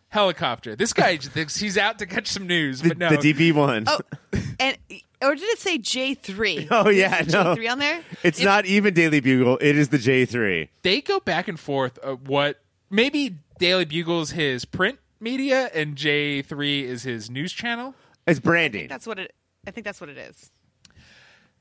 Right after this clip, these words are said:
Speaker 1: Uh, and he's, not only is he watching Scorpion and Spider-Man fight from the helicopter, he is then trying to tell Scorpion what to do via the little earpieces everybody wears in these shows.
Speaker 2: Which he is ripping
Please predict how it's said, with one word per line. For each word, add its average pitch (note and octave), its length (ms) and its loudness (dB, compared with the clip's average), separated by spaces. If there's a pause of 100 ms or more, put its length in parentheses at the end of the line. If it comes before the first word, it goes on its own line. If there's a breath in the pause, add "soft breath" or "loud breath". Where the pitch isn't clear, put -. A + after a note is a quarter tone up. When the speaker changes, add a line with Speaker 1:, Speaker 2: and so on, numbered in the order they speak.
(140)
Speaker 1:
Uh, D3 340 -2 (160)
and F#3 140 0
he's, G#3+ 440 -4
not G3 220 0
only C#4+ 180 -2
is G#3 100 -6
he F3+ 100 -4
watching C#3+ 580 -2
Scorpion C#3+ 460 -4
and B2+ 40 -10
Spider-Man B2+ 420 -4
fight A#2+ 420 -4
from C3+ 100 -12
the C3+ 80 -4
helicopter, C3 520 -4
he E3 220 -4
is D3 140 -4
then D3 300 0
trying D3 340 0
to A#2 560 -4 (480)
tell E3 320 0
Scorpion D#3+ 640 0
what C3 220 -6
to D#3 100 -10
do C#3+ 240 -2
via C#3+ 300 -4
the B2 100 -10
little B2+ 260 -10
earpieces D#3+ 560 -10
everybody E3 360 -8
wears E3 240 -6
in E3+ 60 -14
these F3 140 -8
shows. F#3+ 300 -4
Speaker 2:
Which G#3+ 380 2
he A3 320 -2
is F#3+ 180 0
ripping F#3+ 560 -2